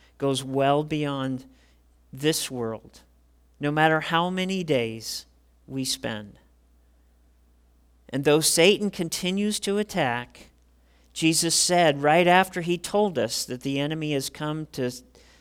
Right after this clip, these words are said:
steal, kill, and destroy, that he has come that we might have life and have it abundantly.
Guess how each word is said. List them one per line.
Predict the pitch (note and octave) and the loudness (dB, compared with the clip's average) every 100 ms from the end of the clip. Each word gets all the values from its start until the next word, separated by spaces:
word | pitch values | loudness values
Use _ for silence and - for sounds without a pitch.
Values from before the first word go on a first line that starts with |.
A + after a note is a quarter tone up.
| _ | _
steal, | - - - F3 F3 E3+ | -4 -4 -2 0 2 2
kill, | E3+ - E3+ E3 | 0 2 4 4
and | D3 | 0
destroy, | C3+ C3 - D#3+ E3 E3+ E3+ - _ _ _ _ _ _ _ _ _ _ _ | -2 -4 -2 0 0 -2 -4 -10 _ _ _ _ _ _ _ _ _ _ _
that | C3+ | -2
he | - G3+ G#3+ | 0 -2 0
has | F3 C3+ - | 2 0 0
come | - A#2 A2 G#2+ - _ | -6 -8 -8 -14 -20 _
that | - C3+ | -2 -2
we | D3+ D3 | 0 -2
might | C#3 C3 C3+ | -2 -6 -4
have | C#3 C3 | -6 -6
life | C3 C3 D#3 C#3+ A3 - - - _ _ _ _ _ _ _ | -6 -4 -2 -2 -6 -14 -20 -20 _ _ _ _ _ _ _
and | C3 | -10
have | C3 C#3 C3+ | -6 -6 -4
it | A#2+ | -6
abundantly. | A#2 - C#3 C#3+ B2+ - - G#2+ G#2+ | -8 -6 -6 -4 -6 -10 -14 -20 -20